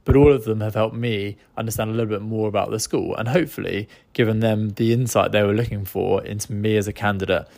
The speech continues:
um, and, and the others that apply for the role. One of the tasks that comes to mind was something called the Goldfish Bowl. This is where candidates sat in a circle and were presented with a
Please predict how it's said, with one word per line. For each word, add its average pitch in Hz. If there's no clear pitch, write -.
um, 98
and, 107
and 110
the 117
others 113
that 92
apply 98
for -
the 98
role. 101
One 139
of 139
the 117
tasks 101
that -
comes 98
to -
mind 98
was 104
something 104
called 98
the -
Goldfish -
Bowl. 92
This 151
is 120
where 107
candidates 117
sat -
in 101
a 98
circle 101
and 98
were 98
presented 101
with 98
a 98